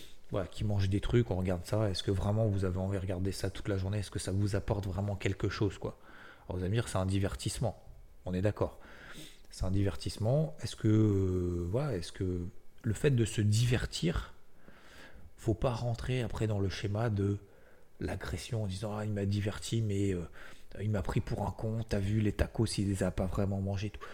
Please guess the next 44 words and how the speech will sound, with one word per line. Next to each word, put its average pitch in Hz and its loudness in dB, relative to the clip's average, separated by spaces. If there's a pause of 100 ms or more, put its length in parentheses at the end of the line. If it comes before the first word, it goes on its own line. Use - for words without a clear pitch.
(260)
Je - -10
pe-, - -6 (100)
je - -6
pense 143 0
qu'il - -4
faut - 0
être 101 -2
mesuré, 113 4
encore 104 2
une 98 2
fois, 120 4
je - -6
pense - -6
qu'effectivement, 110 -6
il 92 -2
a 80 -6
fait - -6
une 87 -4
grosse 98 -2
erreur. 98 0 (520)
Euh, 80 0 (200)
le 107 6
mieux 113 8
pour 98 6
lui, 110 6 (560)
après, 101 -2
je - -4
suis - -10
pas 92 4
quelqu'un 104 0
qui - -4
va 87 0
le 85 -6
conseiller 98 0
ou 90 2
quoi - -8
que - -14
ce 107 -2
soit, 107 0
hein, 95 -2
pas 98 -2
du 101 2
tout, 127 4
mais, 92 0